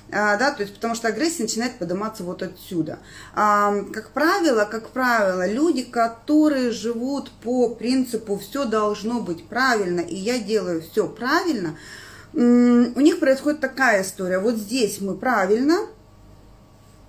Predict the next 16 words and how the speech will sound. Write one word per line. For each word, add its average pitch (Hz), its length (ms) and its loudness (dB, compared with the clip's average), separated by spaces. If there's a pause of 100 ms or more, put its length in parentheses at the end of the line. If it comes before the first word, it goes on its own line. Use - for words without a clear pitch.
да, 226 200 -2
на 202 140 0
уровне 208 360 2
головы. 196 580 0 (340)
А, 214 200 0
ты, 359 200 -2
ты, 254 120 -2
ты, 294 160 -2
ты, 220 140 -4
ты, 262 160 -6
ты, 214 140 -4
ты, 254 160 -6 (140)
ты, 233 180 -8
ты, 202 140 -12
ты. 170 280 -10 (440)
М, 220 540 0